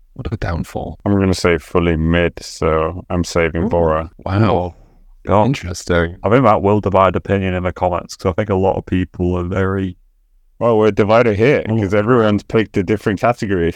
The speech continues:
Speaker 2: <laughs>
Speaker 1: I also like how, um, no kit is either in Bernat and Paris Fashion Week so far. I think this is the perfect sort of
Speaker 3: Yeah.
Speaker 1: point <laughs> for the, for the current state of, of world tour fa-, uh, cycling fashion, is that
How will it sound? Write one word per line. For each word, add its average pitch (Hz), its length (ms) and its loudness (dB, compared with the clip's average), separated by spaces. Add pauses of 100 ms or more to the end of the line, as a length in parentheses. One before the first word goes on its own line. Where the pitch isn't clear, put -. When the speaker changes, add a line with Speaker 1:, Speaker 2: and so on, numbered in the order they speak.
Speaker 2:
<laughs> - 1080 -14
Speaker 1:
I 110 80 4
also 127 340 2
like 98 300 2
how, 95 320 2
um, 90 340 -2 (140)
no 101 300 2
kit 110 320 -2
is 95 200 -4
either 95 240 -2
in 92 120 -4
Bernat 92 380 0
and 98 120 -6
Paris 92 340 0
Fashion 90 340 -2
Week 101 180 0
so 107 180 0
far. 107 300 2
I 120 40 2
think 101 260 -2
this 98 140 -4
is 98 100 -4
the 98 100 -6
perfect 90 640 -2 (760)
sort - 160 0
of 92 60 2
Speaker 3:
Yeah. 92 160 0
Speaker 1:
point 95 460 -4 (180)
<laughs> - 160 -14 (720)
for 143 120 0
the, 135 100 4
for 127 120 -6 (160)
the 117 160 0
current 123 340 0
state 110 360 0
of, 101 280 0
of 104 220 -4 (220)
world 110 380 2
tour 107 240 2
fa-, - 340 -4
uh, 95 400 -2
cycling 104 480 0
fashion, 120 500 2
is 101 120 -2
that 98 220 0